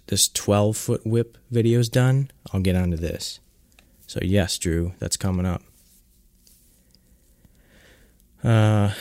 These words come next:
Moape Thanks, Nick. As always, very useful videos. Learned a lot from you. Thank you so much, Moape. I appreciate that. That was a comment on the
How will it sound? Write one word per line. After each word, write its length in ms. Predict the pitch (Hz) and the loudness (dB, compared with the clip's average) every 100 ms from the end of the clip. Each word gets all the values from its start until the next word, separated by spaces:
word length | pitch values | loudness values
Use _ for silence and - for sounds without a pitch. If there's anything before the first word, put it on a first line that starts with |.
| - - - | -12 -16 -6
Moape 640 | 110 110 123 107 110 - - - _ - | 0 2 2 2 0 -6 -20 -20 _ -8
Thanks, 260 | 151 143 - | -2 0 0
Nick. 320 | 104 120 - - | 0 0 -4 -4
As 180 | 107 | 0
always, 360 | 113 127 101 95 | 2 4 2 0
very 260 | 107 107 107 | 0 0 2
useful 240 | 101 90 | 0 0
videos. 420 | 107 107 95 90 | 0 2 0 -2
Learned 180 | 95 95 | -2 0
a 60 | 87 | 0
lot 240 | 95 - | -2 -4
from 220 | - - | -8 -8
you. 100 | - | -6
Thank 280 | - 143 151 | -6 -4 -2
you 40 | 127 | 0
so 160 | 123 | 0
much, 300 | 113 98 - | 0 -2 -4
Moape. 380 | 85 82 98 - | -4 -2 -4 -4
I 60 | 92 | -8
appreciate 440 | - 104 - 95 | -6 -6 -4 -6
that. 160 | 87 95 | -6 -8
That 140 | - | -8
was 100 | 101 | -10
a 60 | - | -10
comment 400 | 95 90 87 - | -8 -6 -8 -8
on 120 | 85 | -8
the 140 | 85 | -8